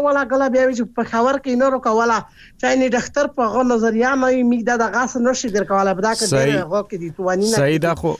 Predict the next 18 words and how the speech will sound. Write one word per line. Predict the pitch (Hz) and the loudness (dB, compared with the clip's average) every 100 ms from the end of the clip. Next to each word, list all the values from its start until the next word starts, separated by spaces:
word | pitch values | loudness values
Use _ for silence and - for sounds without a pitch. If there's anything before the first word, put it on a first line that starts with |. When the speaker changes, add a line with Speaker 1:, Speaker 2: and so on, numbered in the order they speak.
| - | -4
Speaker 1:
نه | 269 311 | 0 0
را | 311 | 0
هېڅ | 302 294 | -2 -2
مو | 339 | 0
ته | 311 311 311 | 0 0 -2
تکلیف، | 294 311 247 208 | -4 -6 -4 0
بیا | 285 | 0
د | 269 226 | 0 0
درې | 262 262 | 0 0
کوله | - 247 247 | -8 -8 -2
څلوېښت | 226 240 254 - 190 - - - _ - | 2 2 0 -10 -16 -16 -20 -20 _ -6
Speaker 2:
ښه، | 143 | -2
صحیح | 135 - 139 143 | -2 0 0 0
دی. | 120 - - - | -2 -6 -20 -10
اوس | - 151 | -2 0
به | 156 | 0
داسې | 175 180 185 | -2 -2 0
وکړي، | 196 190 | 0 -2